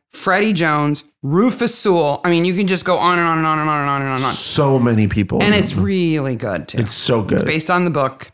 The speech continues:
Speaker 1: It's really fun. He's in that.
Speaker 2: Yep. Great movie, great book.
Speaker 1: Joyce and Cully are looking at boat listings. Cully's putting her thumb on the prices.
Speaker 2: Yeah.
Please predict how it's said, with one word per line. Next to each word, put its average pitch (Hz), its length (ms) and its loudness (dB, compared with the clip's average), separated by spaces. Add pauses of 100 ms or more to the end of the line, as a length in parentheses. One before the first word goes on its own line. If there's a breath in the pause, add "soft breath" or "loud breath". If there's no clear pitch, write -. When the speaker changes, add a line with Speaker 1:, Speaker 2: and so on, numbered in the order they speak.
(140)
Speaker 1:
It's - 160 -10
really 147 260 0
fun. 113 420 -4 (640)
He's 185 140 0
in 160 120 0
that. 104 220 -6 (280)
Speaker 2:
Yep. 123 240 -2 (720)
Great 147 220 0
movie, 156 300 2
great 147 260 0
book. 185 420 -2
Speaker 1:
Joyce 226 280 0
and 214 100 -2
Cully 220 220 0
are 202 80 2
looking 196 260 -2
at 139 100 -4
boat 190 260 0
listings. 185 760 -2 (120)
Cully's 180 300 0
putting - 220 -2
her 165 100 0
thumb 180 220 0
on 156 100 0
the 147 60 0
prices. 170 880 -2 (180)
Speaker 2:
Yeah. 104 260 -2